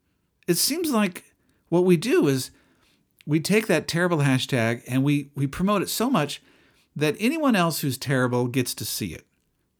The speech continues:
They would have never seen it, but now they see it because <laughs> everyone in the world is talking about it.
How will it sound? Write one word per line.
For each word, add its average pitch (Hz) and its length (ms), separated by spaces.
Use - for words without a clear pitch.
They 240 120
would 269 140
have 196 100
never 156 420
seen 90 300
it, 69 160
but 131 120
now 240 180
they 254 120
see 254 220
it 110 140
because 123 440
<laughs> - 60
everyone 202 500
in 180 80
the 165 80
world 156 320
is 123 120
talking 123 400
about 92 280
it. - 80